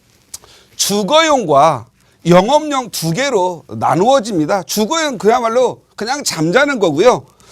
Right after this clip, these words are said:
영업용은 그야말로 장사하는 거지요. 그런데 우리가 주거용이면서도 또 영업을 해야 하는 것들이 있죠. 그것을 우리는 준주거용이라고 합니다. 그래서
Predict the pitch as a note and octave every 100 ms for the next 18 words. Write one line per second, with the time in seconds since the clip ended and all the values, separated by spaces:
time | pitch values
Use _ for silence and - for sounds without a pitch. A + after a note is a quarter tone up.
0 | - - D#3+ G#3 D4+ D#4+ C#4+ D4 A#3+ F#3+
1 | A#3 B3+ A#3 B3+ C4 - E3 F#3+ C#4 C#4
2 | C4 A3 E3+ C#3 G#3 F#3 - _ _ _
3 | _ - F#3 C4 C#4 A3+ A#3 B2 _ -
4 | - D#3 C4 C4+ A3 G#3+ - E3+ E3+ D4
5 | E4 E4 C#4+ A3+ D4+ D#4+ - A#3+ C4+ F4+
6 | A#4+ _ _ - D#4+ G3 G3 D4+ D#4+ C4
7 | A#3+ D4 D4+ C#4 C4+ C4 - A#3 F#3+ D#3+
8 | - B3+ C#3+ - F3 A#3+ B3+ G#3 G3 G#3+
9 | D4 - - _ - B3 C#4 C#4 - F#3
10 | F#3 D4+ E4+ D4+ A3+ F#3 E3 G3+ A3+ E3+
11 | G3 C3+ _ _ - F3 G3 A#3